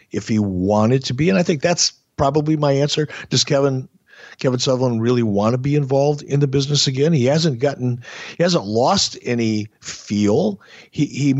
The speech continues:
he may be, he's been dormant for a long time. And trust me, I know that feeling. You know, when you're not thinking about the business of the wrestling business, especially on the creative side for, you know, five, ten, fifteen, twenty years,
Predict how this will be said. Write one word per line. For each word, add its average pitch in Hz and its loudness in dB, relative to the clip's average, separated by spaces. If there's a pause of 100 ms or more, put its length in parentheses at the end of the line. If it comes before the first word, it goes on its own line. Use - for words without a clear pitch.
he 139 -2
may 147 2
be, 120 0
he's 123 -2
been 107 0
dormant 170 0
for - -8
a 107 -2
long 98 -2
time. 110 -2
And 151 0
trust 202 0
me, 143 -2
I 117 4
know 143 2
that 143 2
feeling. 160 -2
You 113 0
know, 113 4
when 113 2
you're 151 2
not 196 -2
thinking 175 0 (400)
about 120 2
the 104 -2
business 135 0
of 135 0
the 131 0
wrestling 123 -2
business, 123 0
especially 131 0
on 123 0
the 107 0
creative 110 0
side 151 0 (400)
for, 123 0
you 107 -2
know, 95 2 (400)
five, 120 -2
ten, 120 0
fifteen, 120 -2
twenty 110 2
years, 127 2